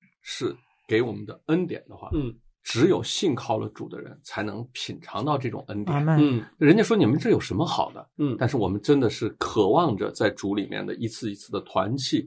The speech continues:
Speaker 2: 嗯。
Speaker 1: 渴望着主里面的建立的这样的一个关系，
Speaker 2: 嗯。
Speaker 3: 嗯。
Speaker 1: 包括我们和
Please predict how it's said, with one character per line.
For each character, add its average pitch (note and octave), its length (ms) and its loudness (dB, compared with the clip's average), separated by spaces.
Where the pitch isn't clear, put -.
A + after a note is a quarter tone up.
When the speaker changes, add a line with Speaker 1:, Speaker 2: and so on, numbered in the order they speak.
Speaker 2:
嗯。 C3 260 2
Speaker 1:
渴 G#2 220 6
望 D3 240 4
着 - 160 -6
主 A2 180 0
里 A2 140 0
面 G2 200 -4
的 G2 160 -4
建 A#2+ 240 2
立 G2+ 120 0
的 G#2 100 -2
这 A#2+ 120 -4
样 G#2+ 120 -2
的 G#2 100 -6
一 A2 100 -6
个 B2 120 -6
关 F3 320 2
系， C3+ 360 2
Speaker 2:
嗯。 D#3 240 0
Speaker 3:
嗯。 C3+ 120 -6
Speaker 1:
包 A3 160 6
括 D3 240 2
我 F#2+ 120 4
们 G#2 120 2
和 - 280 -2